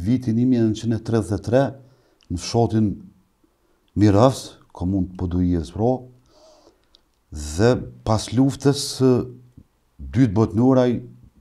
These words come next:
diku dy, trembëdhjetë vjeçor, po si në moshën njëzet, njëzet e një vjeçor, ai kryen normalen atku për mësim dhënës dhe vazhdon punën në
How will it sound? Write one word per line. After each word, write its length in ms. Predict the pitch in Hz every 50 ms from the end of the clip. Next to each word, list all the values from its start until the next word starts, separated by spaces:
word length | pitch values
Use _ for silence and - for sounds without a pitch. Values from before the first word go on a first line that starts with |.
| 85 85
diku 240 | 92 92 - 113 101
dy, 260 | 90 82 101 113 110 110 -
trembëdhjetë 1080 | 104 110 107 101 98 101 98 - - _ _ _ _ _ _ _ _ _ _ _ -
vjeçor, 500 | 90 98 87 - - 120 131 139 127 117 - - - - - _ _ _ _ _ _ _ _ _ _ _
po 180 | - 107 110 110 110 107 92 - - - - _ - - - _ _ _ _ _ _ _
si 360 | - - - - - - 101 101
në 100 | 101 104
moshën 440 | 113 131 131 127 - 123 110 110 110
njëzet, 540 | 117 123 117 98 92 90 120 - - 120 107
njëzet 260 | 113 120 117 - 117
e 40 | 107
një 100 | 110 107 101
vjeçor, 500 | 107 104 101 - - 113 135 147 131 - - - - - _ _ _ _ _ _ _ _ _ _ _ _ _ _ _ _ _ _ -
ai 220 | 98 107 117 107 -
kryen 480 | - - 117 120 123 127 127 117 113 107 90 - 76 95 95 101 101
normalen 640 | 110 110 110 117 127 135 135 123 110 104 104 98 98
atku 380 | 95 90 - - - 95 95 - -
për 180 | 95 101 95 92 - - - - _ _ _ _ _ _ _ _ _ _ _ _ _ -
mësim 300 | 85 - - 110 98 90 80
dhënës 400 | 76 90 117 139 147 147 - - - - - _ _ _ _ _ _ - -
dhe 180 | 90 95 113 107
vazhdon 400 | 107 107 104 95 95 123 120 - -
punën 340 | 107 123 127 123 120 113 107
në 140 | 107 120